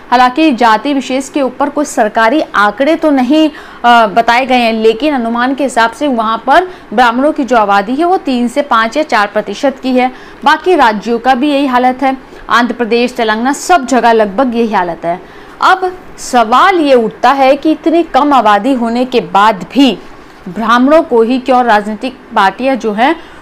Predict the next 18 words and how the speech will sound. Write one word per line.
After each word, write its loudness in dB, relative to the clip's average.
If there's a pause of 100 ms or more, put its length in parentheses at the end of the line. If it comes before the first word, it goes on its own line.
(120)
वो 0 (200)
खुश 2
करने -2
में -2 (160)
लगी -2
हुई -4
है। -2 (260)
चाहे 2
जितनी -2
भी 4
राज-, 2 (100)
राजनीतिक 0
पार्टियां 0
हैं, 2
क्षेत्रीय -2
दल 2
पार्टियां 0
हैं, 2